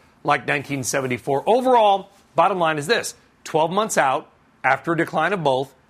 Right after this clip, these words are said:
it's mixed. But look at the right side. Seven years out, you have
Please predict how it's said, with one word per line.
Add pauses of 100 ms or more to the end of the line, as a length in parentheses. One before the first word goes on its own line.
(140)
it's
mixed. (640)
But
look
at
the
right
side. (580)
Seven
years
out, (400)
you
have